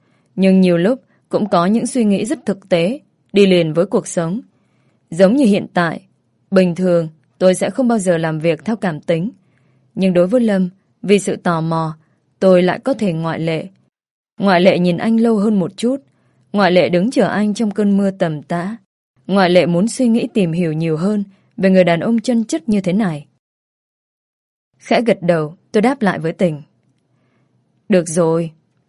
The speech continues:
tôi biết lần này là do mình sơ suất. Cậu muốn trách hay muốn mắng thì đợi tôi quay về rồi nói tiếp nhé.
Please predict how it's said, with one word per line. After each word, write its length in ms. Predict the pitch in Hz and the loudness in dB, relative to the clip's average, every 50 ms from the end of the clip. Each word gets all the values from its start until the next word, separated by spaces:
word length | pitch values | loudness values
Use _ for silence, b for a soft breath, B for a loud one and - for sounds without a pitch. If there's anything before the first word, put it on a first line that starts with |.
| _ _ _ | _ _ _
tôi 100 | 190 180 | 0 2
biết 140 | 190 226 220 | 2 2 2
lần 220 | 208 185 170 165 | 2 0 0 0
này 220 | 170 165 165 160 | -2 -2 -2 -2
là 100 | 160 165 | -4 -4
do 140 | 160 165 214 | -2 -2 0
mình 180 | 214 196 165 147 | 0 0 -2 -4
sơ 200 | - - 202 196 | -4 -4 -4 -4
suất. 260 | 196 - 262 285 - _ _ _ _ _ _ _ _ _ _ _ _ - | -2 -2 -4 -4 -4 _ _ _ _ _ _ _ _ _ _ _ _ 2
Cậu 140 | 208 175 160 | 2 2 4
muốn 200 | 180 190 190 196 | 2 0 -2 -2
trách 240 | - 240 254 269 - _ _ | -2 -2 -2 -2 -6 _ _
hay 140 | - - 190 | -4 -2 0
muốn 180 | 180 175 180 190 | 0 2 2 2
mắng 300 | 190 185 170 175 226 302 - _ _ _ _ - | 2 2 2 0 -4 -6 -10 _ _ _ _ -4
thì 100 | - 190 | 2 4
đợi 180 | 196 180 113 | 4 4 4
tôi 140 | - 208 208 | 4 0 -4
quay 260 | 202 226 214 202 196 | -2 -2 -2 0 0
về 180 | 170 180 165 156 | 0 -2 -2 -2
rồi 120 | - 160 | -4 -4
nói 160 | 160 156 175 | -4 -4 -6
tiếp 240 | 214 - 294 311 - | -2 -2 -2 -2 0
nhé. 200 | 233 240 262 269 | 0 -2 -2 -2